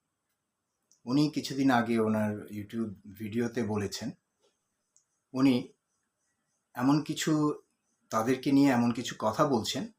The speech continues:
যে এই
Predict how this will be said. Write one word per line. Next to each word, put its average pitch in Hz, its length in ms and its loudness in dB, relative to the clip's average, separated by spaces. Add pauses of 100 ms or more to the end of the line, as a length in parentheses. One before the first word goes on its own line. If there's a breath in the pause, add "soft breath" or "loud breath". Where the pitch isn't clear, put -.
(920)
যে 104 400 -2 (2250)
এই 117 520 -6